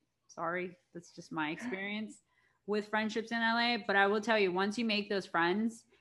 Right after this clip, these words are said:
and you find those, like, those good friends, you're going to be really happy about it.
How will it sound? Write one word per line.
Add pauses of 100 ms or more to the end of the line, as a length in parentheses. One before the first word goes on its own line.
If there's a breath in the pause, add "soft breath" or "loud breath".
(160)
and
you
find
those, (160)
like,
those
good
friends,
you're
going
to
be (420)
really
happy
about
it.